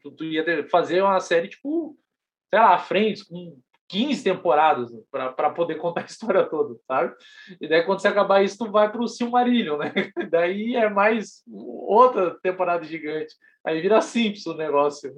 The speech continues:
<laughs> Mas eu gostei, cara, eu gostei. Eu... é porque eu sou fã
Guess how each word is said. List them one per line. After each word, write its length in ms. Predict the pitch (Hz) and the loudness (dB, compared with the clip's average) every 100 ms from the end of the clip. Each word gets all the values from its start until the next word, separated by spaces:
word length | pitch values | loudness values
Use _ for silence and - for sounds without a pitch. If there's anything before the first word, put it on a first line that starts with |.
| - | -6
<laughs> 1080 | 247 - - - 170 - 214 - - 226 202 | -4 -4 -8 -10 -14 -8 -8 -10 -16 -18 -2
Mas 140 | 240 285 | 0 2
eu 60 | |
gostei, 380 | 330 - 247 190 | 0 2 2 4
cara, 140 | 131 | 2
eu 60 | 139 | 0
gostei. 500 | 214 214 147 131 120 | 0 0 -2 -2 -4
Eu... 1000 | 147 170 180 175 165 160 151 139 131 123 | -2 0 0 0 -2 -4 -2 -2 -4 -4
é 60 | 165 | -6
porque 340 | - 254 226 - - | -6 -6 -8 -10 -6
eu 100 | 214 | -2
sou 220 | 277 262 | 0 -2
fã 480 | - 220 247 330 | 2 4 6 2